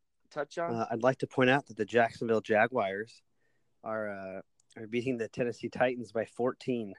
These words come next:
Speaker 2: <laughs>
Speaker 1: Well, there you go.
Speaker 2: Little
Speaker 1: How
Speaker 2: update.
Speaker 1: does, uh, how did they score
Speaker 2: Gardner,
Speaker 1: points?
Speaker 2: Gardner
Speaker 1: This
Speaker 2: Minshew, one of the, by the way, if you're curious,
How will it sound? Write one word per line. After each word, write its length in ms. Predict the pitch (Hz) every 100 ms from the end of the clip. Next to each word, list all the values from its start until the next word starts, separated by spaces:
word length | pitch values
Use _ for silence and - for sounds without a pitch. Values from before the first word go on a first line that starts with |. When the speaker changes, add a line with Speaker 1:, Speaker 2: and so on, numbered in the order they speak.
| _ -
Speaker 2:
<laughs> 80 | - - 190 - 165 _ _ _ - 196 - - - _ _ _ -
Speaker 1:
Well, 360 | 175 147 87 -
there 180 | 98
you 180 | 110 120
go. 300 | 117 120 95 -
Speaker 2:
Little 260 | 127 127 127
Speaker 1:
How 100 | 131
Speaker 2:
update. 240 | - 113
Speaker 1:
does, 140 | 107 110
uh, 220 | 113 107 98 _ _ _ _ _ _ _ _ _ _ _ _ - _
how 240 | - 117 123
did 140 | 123
they 100 | 113
score 320 | 104 - 113
Speaker 2:
Gardner, 280 | 104 123 147
Speaker 1:
points? 220 | 180 - 123
Speaker 2:
Gardner 440 | 131 143 196 202
Speaker 1:
This 80 | 185
Speaker 2:
Minshew, 680 | 175 190 - 123 107 98 -
one 160 | 131
of 100 | 143
the, 220 | 139 131 123
by 240 | 120 131
the 100 | 131
way, 360 | 135 131 107 110
if 160 | 117 -
you're 80 | 107
curious, 580 | - 151 110 95 -